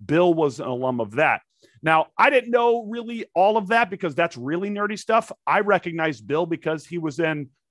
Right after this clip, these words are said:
Dude, Where's My Car?, The Ringer. Uh, he did voices on Saturday Night Live. And of course, I grew up watching S N L, so I knew I wanted to get into sketch at some point.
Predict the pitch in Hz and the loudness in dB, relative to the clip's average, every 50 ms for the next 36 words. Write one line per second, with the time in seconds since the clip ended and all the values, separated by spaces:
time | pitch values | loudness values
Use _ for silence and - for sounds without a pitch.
0 | 101 92 135 147 160 156 135 143 151 143 139 - 143 131 120 123 - - 143 131 | -10 -2 2 4 4 4 4 2 0 0 0 -2 -2 -2 -2 -2 -4 -4 -2 0
1 | 131 139 143 143 139 120 117 110 104 101 131 160 165 165 165 160 156 156 160 - | 0 0 0 -2 -2 -4 -4 -6 -4 -2 0 0 2 2 0 -2 -2 -2 -4 -6
2 | _ _ _ - _ - 120 123 120 127 127 - 120 131 143 139 135 135 123 104 | _ _ _ -18 _ -2 0 0 0 0 -2 -4 -6 -8 -8 -4 -4 -6 -6 -4
3 | 98 131 151 165 156 - 175 156 127 127 110 113 - - 151 139 143 139 139 131 | -2 0 0 0 0 -2 -6 -6 -4 -6 -6 -6 -4 -2 -2 -2 -2 -2 -4 -2
4 | 131 120 - - 123 139 160 165 147 139 113 101 - _ - 127 135 139 135 - | -2 -4 -4 -2 0 0 2 0 0 -2 -8 -10 -14 _ -10 -6 -6 -6 -4 -4
5 | 131 117 - 131 131 127 110 131 131 120 117 - 123 120 120 113 - 123 120 120 | -6 -6 -4 -4 -6 -6 -4 -2 -2 -2 -2 -4 -6 -8 -8 -8 -8 -10 -8 -6
6 | 120 135 127 - 104 98 104 113 117 127 131 135 127 117 127 127 117 107 117 107 | -6 -6 -6 -6 -6 -6 -4 -4 -6 -4 -2 -2 -2 -2 -2 -6 -8 -8 -8 -6
7 | 127 123 127 120 - - - - - 135 127 127 - - 123 - - 143 127 127 | -6 -6 -6 -8 -12 -16 -18 -10 -6 -4 -4 -4 -6 -10 -18 -12 -10 -10 -10 -10
8 | - - 135 135 135 - | -10 -10 -10 -8 -8 -10